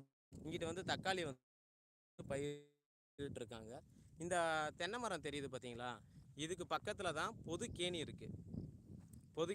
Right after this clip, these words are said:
கேணி, ஃப்ரீ சர்வீஸு, உங்களுக்கு லைன் போறதே பார்க்கும்போதே தெரியும். ஆ, அது மட்டும் இல்லாம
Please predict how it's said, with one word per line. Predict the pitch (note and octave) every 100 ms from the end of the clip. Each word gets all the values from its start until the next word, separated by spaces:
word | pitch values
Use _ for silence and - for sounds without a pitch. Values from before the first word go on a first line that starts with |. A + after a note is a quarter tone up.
| F3
கேணி, | D#3+ D#3+ F3 -
ஃப்ரீ | - G3 G#3
சர்வீஸு, | F3 D3+ D#3 C#3 D3+ D3 - C3+
உங்களுக்கு | C3+ C3+ C#3
லைன் | D3 D#3+ C#3+
போறதே | C#3+ C#3+ C#3
பார்க்கும்போதே | C3+ C3 C#3+ C3 C3 A#2+
தெரியும். | A#2 A#2 B2 - - - - - -
ஆ, | C3+
அது | D3 F#3
மட்டும் | F#3+ F3+
இல்லாம | D#3 F3